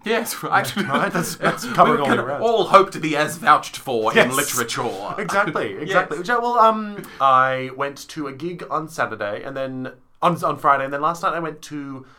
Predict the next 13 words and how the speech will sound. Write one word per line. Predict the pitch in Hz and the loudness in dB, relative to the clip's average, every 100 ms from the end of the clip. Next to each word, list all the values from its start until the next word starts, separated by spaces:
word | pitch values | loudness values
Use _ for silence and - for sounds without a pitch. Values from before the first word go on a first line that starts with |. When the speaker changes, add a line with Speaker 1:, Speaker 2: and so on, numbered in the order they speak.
| - - _ _ _ _ - | -20 -20 _ _ _ _ -4
Speaker 2:
at, | 151 143 143 - | 0 0 -2 -8
what | 131 | -8
was | 135 | -8
it | 165 | -8
called? | 131 131 117 113 | -8 -8 -8 -10
It | |
was | 143 139 | -12 -10
the | 123 | -10
Huxleys | 135 208 - - 214 185 175 139 - | -4 -4 -6 -8 -8 -6 -8 -8 -8
had | 151 | -8
a | |
performance | 143 - 139 139 127 135 | -8 -6 -6 -6 -10 0
night | 123 117 - | 0 0 -6